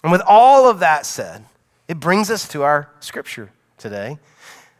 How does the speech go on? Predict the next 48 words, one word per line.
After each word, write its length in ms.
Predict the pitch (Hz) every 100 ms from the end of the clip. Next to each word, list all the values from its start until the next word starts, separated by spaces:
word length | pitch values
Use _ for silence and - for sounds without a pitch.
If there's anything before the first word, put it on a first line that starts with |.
| _ _
of 200 | 190 175
Jesus 480 | 135 220 262 240 220
telling 420 | - 220 220 233
this 320 | 208 190 - -
fictional 560 | - 208 - 240 220
story, 460 | 220 - 139 131 151
this 160 | 175
parable 680 | - 190 202 190 135 127 131
about 400 | 147 135 147 147
a 60 | 143
tree 600 | - - 233 208 143 143
in 220 | 160 185
a 80 | 196
garden 680 | 151 175 185 165 131 131 120
that's 260 | 139 -
accomplishing 880 | 117 - 202 202 185 175 190 196 196
nothing. 440 | 214 269 - 90 _ _ _ _ _ _ _ _ _ _ _ _ _ _ _
It's 120 | 190
not 100 | 175
growing 320 | 170 190 190
anything, 420 | 233 202 - 117 _ _ - -
which 160 | 226 247
is 120 | 233
a 60 |
strange 360 | 226 254 262 247
story 280 | - 220 208
to 60 |
read 180 | 190 190
for 120 | 190
Easter, 340 | 185 196 - 175
I 60 |
must 200 | 156 156 165
admit. 220 | 170 170
I 40 |
told 240 | 143 170 151
you 80 | 151
I 20 |
feel 160 | -
pressure 300 | 147 175 -
about 140 | 147 143
the 80 | 139
resurrection, 520 | 139 135 139 135 143
so 120 | 131
we 40 |
just 180 | 131 123
avoided 360 | 123 139 135 131
it 80 | 127
altogether. 580 | 120 120 208 240 233